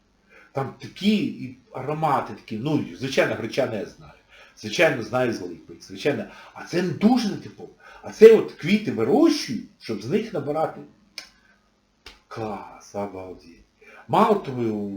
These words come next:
дуже багато цих всіх різних з оріхами, з фруктами, з, там, Боже, чого тільки нема. Чого тільки нема. І причому виходить так, що це справжній мед, шикарний, справжній. Тут же ж тобі, ну,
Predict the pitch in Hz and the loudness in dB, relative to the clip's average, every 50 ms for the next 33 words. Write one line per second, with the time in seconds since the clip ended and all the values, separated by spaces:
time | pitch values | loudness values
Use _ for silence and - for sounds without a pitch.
0 | 95 95 101 151 170 165 165 147 151 143 156 160 156 - - 131 - - 147 - | -8 -6 -4 -4 -4 -4 -2 -2 -2 2 4 4 4 4 0 -6 -6 -6 -6 -8
1 | - - 139 135 131 117 113 110 107 101 98 131 156 143 131 127 139 131 117 - | -4 -4 -2 -2 -2 -4 -6 -6 -6 -2 4 4 4 4 2 -2 -4 -6 -8 -10
2 | - - 131 117 - 117 127 127 117 110 107 104 113 107 107 - 127 131 143 139 | -10 -12 -12 -12 -10 -10 -10 -10 -10 -10 -6 -4 -4 -4 -4 -6 -6 -4 -4 -2
3 | 123 - - - - - 123 123 123 123 120 117 110 117 131 127 127 - - - | -4 -6 -10 -14 -10 -10 -8 -8 -6 -8 -8 -8 -6 -4 -4 -4 -4 -6 -12 -18
4 | - - - - - - _ _ _ _ _ 123 123 113 104 151 165 156 117 107 | -20 -20 -20 -20 -20 -20 _ _ _ _ _ -14 -14 -14 -12 -6 -6 -6 -6 -6
5 | - - - - 147 147 147 - 269 277 269 - - - - 175 170 165 143 117 | -8 -10 -6 -4 -4 -4 -4 -4 -4 -4 -4 -8 -14 -16 -14 -14 -12 -12 -12 -14
6 | 104 101 - _ _ _ _ _ _ _ _ _ _ _ _ _ _ _ _ _ | -14 -16 -18 _ _ _ _ _ _ _ _ _ _ _ _ _ _ _ _ _
7 | _ - - 147 147 147 220 285 294 302 - - - - 214 190 175 156 131 120 | _ -6 -2 -2 -2 -2 -2 -4 -6 -6 -10 -14 -16 -16 -16 -14 -14 -14 -14 -16
8 | 110 104 - - _ _ - - - - 120 170 196 196 226 202 190 180 185 180 | -16 -18 -20 -20 _ _ -20 -20 -12 -10 -8 -6 -2 0 0 0 0 -4 -8 0
9 | - 214 190 160 - - - 135 - - - 110 - - - - - 147 156 139 | 4 4 4 4 2 -2 -4 -6 -6 -6 -10 -12 -16 -18 -20 -8 0 2 2 2
10 | 113 - 117 127 147 196 220 220 220 - - - 101 - - 113 98 98 - - | 2 0 -6 -6 -4 -4 -4 -4 -6 -12 -14 -14 -12 -10 -10 -10 -10 -10 -14 -14
11 | _ 117 110 127 131 127 113 104 - - - - _ _ _ _ - - - - | _ -6 -2 -2 -2 -2 -4 -6 -10 -14 -20 -20 _ _ _ _ -20 -20 -20 -20
12 | _ _ - 151 143 - 117 113 - - 110 120 123 113 104 123 147 156 131 104 | _ _ -2 0 0 0 0 -4 -6 -6 -4 -2 0 0 0 0 -2 -2 -2 -2